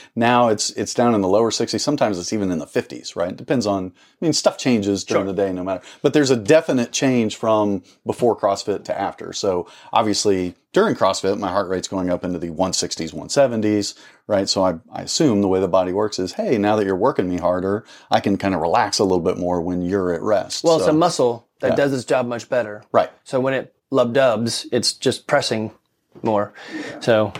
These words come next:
Speaker 3: Those crazy runners with, like, thirty-five.
Speaker 1: Oh,
Speaker 2: <laughs> Right.
Speaker 1: yeah.
Speaker 2: I did have a guy, I, I <laughs> said something about going to the doctor recently, and then, uh, Brett Wellborn, uh, an old fraternity brother of mine,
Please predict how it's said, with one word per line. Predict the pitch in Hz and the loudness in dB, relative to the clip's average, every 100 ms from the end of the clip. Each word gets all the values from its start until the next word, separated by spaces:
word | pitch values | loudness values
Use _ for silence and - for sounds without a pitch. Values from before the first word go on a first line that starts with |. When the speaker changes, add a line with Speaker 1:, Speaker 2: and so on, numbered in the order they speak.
| - | -10
Speaker 3:
Those | 131 | -10
crazy | - 135 127 120 | -4 -2 0 -2
runners | 117 123 120 113 - | -8 -10 -12 -14 -18
with, | 117 | -18
like, | 120 110 | -18 -20
thirty-five. | - 131 123 139 131 131 139 - - | -20 -20 -16 -14 -14 -16 -20 -18 -2
Speaker 1:
Oh, | 127 117 - | 2 2 2
Speaker 2:
<laughs> | |
Right. | 127 - - - | -6 -8 -14 -8
Speaker 1:
yeah. | 208 190 | -2 2
Speaker 2:
I | |
did | 190 202 | 4 4
have | 156 | 2
a | |
guy, | 151 151 143 143 | 2 4 4 2
I, | 156 165 143 143 - - | 2 0 -2 -2 -4 -4
I | |
<laughs> | |
said | 170 190 143 | -2 -2 0
something | 160 151 | 0 0
about | 131 127 | 0 0
going | 123 131 | -2 -4
to | 127 | -4
the | 123 | -2
doctor | 127 123 127 | -2 -2 -4
recently, | 131 135 123 127 | -2 -4 -4 -4
and | 120 123 | -6 -6
then, | 123 | -6
uh, | 117 110 - - - | -6 -8 -14 -18 -2
Brett | 156 139 | 0 2
Wellborn, | 147 151 131 123 120 127 | 2 2 2 -2 -4 -6
uh, | 127 123 - | -4 -4 -4
an | 127 | -2
old | 135 135 123 | 2 2 0
fraternity | - 123 143 135 | -6 -2 0 2
brother | 127 120 120 | 2 2 0
of | 123 | 0
mine, | 120 120 | 2 0